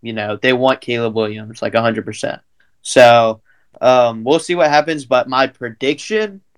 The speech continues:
is Caleb Williams going first overall to the Chicago Bears.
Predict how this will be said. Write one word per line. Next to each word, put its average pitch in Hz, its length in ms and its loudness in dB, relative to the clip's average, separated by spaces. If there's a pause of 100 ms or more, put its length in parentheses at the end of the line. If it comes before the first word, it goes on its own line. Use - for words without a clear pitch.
(180)
is 123 160 -14
Caleb 127 340 -2
Williams 120 420 -4
going 120 240 -2
first 147 400 0
overall 117 580 0 (220)
to 120 440 -6 (140)
the 113 140 -10
Chicago 110 460 -6
Bears. - 480 -12